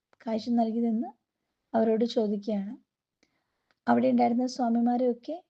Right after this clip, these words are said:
നോക്കിയിട്ട് അവർ പറഞ്ഞു, "ഇവരാരുമല്ല, ഈ സ്വാമികളാരുമല്ല തനിക്ക് കാഴ്ച തിരിച്ചു നൽകിയതെന്ന്." അപ്പോൾ ഒരു ഭക്തൻ ശ്രീനാരായണ ഗുരുദേവന്റെ ഫോട്ടോ കൊണ്ടുവന്ന് ആ സ്ത്രീക്ക് കാണിച്ചു കൊടുത്തു.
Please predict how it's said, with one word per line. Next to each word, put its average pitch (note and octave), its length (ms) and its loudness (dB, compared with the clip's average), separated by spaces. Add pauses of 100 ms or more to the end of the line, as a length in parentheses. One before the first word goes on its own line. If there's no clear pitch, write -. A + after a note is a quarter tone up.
(280)
നോക്കിയിട്ട് A#3+ 580 -2 (320)
അവർ B3 180 0
പറഞ്ഞു, A#3 380 2 (240)
"ഇവരാരുമല്ല, A#3 680 0 (320)
ഈ B3+ 140 -2
സ്വാമികളാരുമല്ല A#3 960 -2 (540)
തനിക്ക് A3+ 300 2
കാഴ്ച A3+ 220 2 (100)
തിരിച്ചു A#3 320 -2
നൽകിയതെന്ന്." G#3 640 0 (800)
അപ്പോൾ C4+ 300 4
ഒരു C#4 180 2
ഭക്തൻ A#3+ 380 -4 (360)
ശ്രീനാരായണ B3+ 640 2
ഗുരുദേവന്റെ B3 580 0
ഫോട്ടോ A#3 400 -4
കൊണ്ടുവന്ന് A3+ 420 -2
ആ A3 80 -4
സ്ത്രീക്ക് A#3+ 320 -10
കാണിച്ചു A3 380 -2
കൊടുത്തു. G#3+ 340 -4